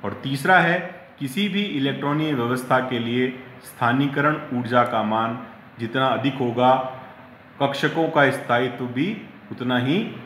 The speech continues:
अधिक होगा। इस तरह से हम देख सकते हैं कि ये जो चार सिद्धांत हैं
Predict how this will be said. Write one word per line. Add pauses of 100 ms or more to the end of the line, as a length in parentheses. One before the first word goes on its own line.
(160)
अधिक
होगा। (320)
इस
तरह
से
हम
देख
सकते
हैं (400)
कि
ये
जो
चार
सिद्धांत
हैं